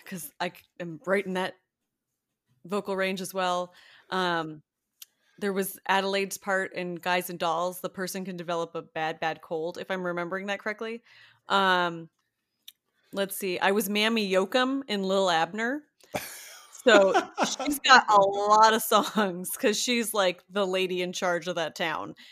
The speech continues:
Speaker 1: In case anyone, uh, doesn't know a nineteen twenties cartoon,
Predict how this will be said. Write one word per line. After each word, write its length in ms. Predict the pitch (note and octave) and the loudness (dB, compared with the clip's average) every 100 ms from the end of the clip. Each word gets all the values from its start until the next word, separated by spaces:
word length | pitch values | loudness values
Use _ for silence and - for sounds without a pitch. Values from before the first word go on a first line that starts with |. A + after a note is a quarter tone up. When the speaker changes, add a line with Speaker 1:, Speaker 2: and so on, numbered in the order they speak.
| - | -8
Speaker 1:
In 180 | - A#3 | -2 0
case 280 | B3+ A#3 - | 4 2 2
anyone, 540 | G#3 G#3 G3 G3 F#3+ F#3 - - - | -2 -2 -2 0 -2 -6 -14 -20 2
uh, 220 | G3+ G3+ F#3+ | 6 8 8
doesn't 460 | A#3 D4 B4 D4 B3 | 10 12 12 6 10
know 380 | B3 A#3+ A3+ A3+ | 12 12 12 10
a 120 | A#3+ | 8
nineteen 460 | A#3 A#3+ B3 C4+ | 10 8 8 4
twenties 400 | C4+ C4 A3+ G#3+ | 6 6 4 0
cartoon, 880 | - A#3 G#3+ G3+ B3 C4 G#3 F#3+ A3 | 6 6 6 8 8 8 4 -2 -6